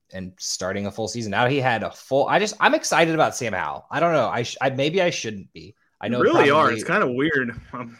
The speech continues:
Speaker 2: I'm, I'm interested. Do you not think this offense would be better if Jacoby Brissett was starting? 'Cause I do, personally.
Speaker 1: I, I guess, uh, you see, you see one game from a guy, and then he, so he had a full season to learn under not great circumstances and quarterbacks to teach him.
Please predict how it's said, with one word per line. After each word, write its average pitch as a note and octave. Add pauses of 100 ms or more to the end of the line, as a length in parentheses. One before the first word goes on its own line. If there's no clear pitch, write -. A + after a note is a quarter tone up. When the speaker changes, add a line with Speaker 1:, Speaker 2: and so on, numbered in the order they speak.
Speaker 2:
I'm, D3+ (200)
I'm A#2
interested. B2
Do C#3
you G3
not A3+
think G3
this D#3+
offense D#3
would C#3+
be C#3
better C3
if C3
Jacoby A#2
Brissett A2+
was B2
starting? B2+ (240)
'Cause A#2+
I B2+
do, G#2 (140)
personally. A#2
Speaker 1:
I, G2+ (520)
I G#3
guess, C4
uh, - (260)
you D#3+
see, G#3
you F3+
see G3+
one C3+
game B2
from C#3
a C#3
guy, C#3+
and A#2
then A#2+
he, B2+
so -
he B2
had C#3
a B2
full F3+
season F3+
to F3
learn B2
under A#2+
not A#2+
great A2+ (140)
circumstances G#2
and F#2
quarterbacks G2
to -
teach A2+
him. A2